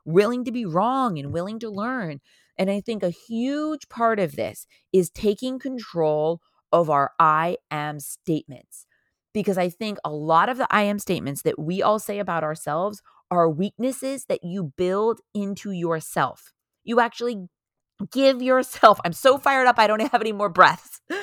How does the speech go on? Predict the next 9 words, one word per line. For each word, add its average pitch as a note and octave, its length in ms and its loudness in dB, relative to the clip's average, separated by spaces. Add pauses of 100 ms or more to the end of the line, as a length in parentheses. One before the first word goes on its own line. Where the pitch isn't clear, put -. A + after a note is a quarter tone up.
(520)
You C4+ 500 -2
give B3+ 260 0
yourself A#3+ 480 -6
traits - 540 -4 (200)
that B3 140 4 (200)
actually C4+ 420 -8
make A#3 320 -2
you A#3 160 -4
weaker G3 580 -8